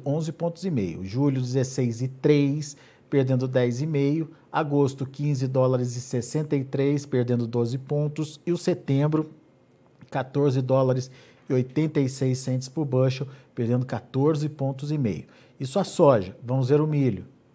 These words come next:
Milho pra maio, sete dólares e cinquenta e seis centes por bushel, três pontos mais vinte e cinco de queda.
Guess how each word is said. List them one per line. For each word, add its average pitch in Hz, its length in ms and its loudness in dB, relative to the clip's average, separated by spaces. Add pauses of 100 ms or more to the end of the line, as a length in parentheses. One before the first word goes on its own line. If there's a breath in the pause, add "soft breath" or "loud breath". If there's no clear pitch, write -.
(2000 loud breath)
Milho 190 360 4
pra 202 200 4
maio, 196 380 4
sete 180 300 0
dólares 180 400 6
e - 40 -10
cinquenta 175 340 2
e 175 60 6
seis 175 260 2
centes 170 240 -2
por 180 140 0
bushel, 160 420 8
três 147 300 0
pontos 160 260 -4
mais 151 180 0
vinte 143 160 -4
e - 20 -12
cinco 147 220 -8
de 147 180 -4
queda. 147 640 2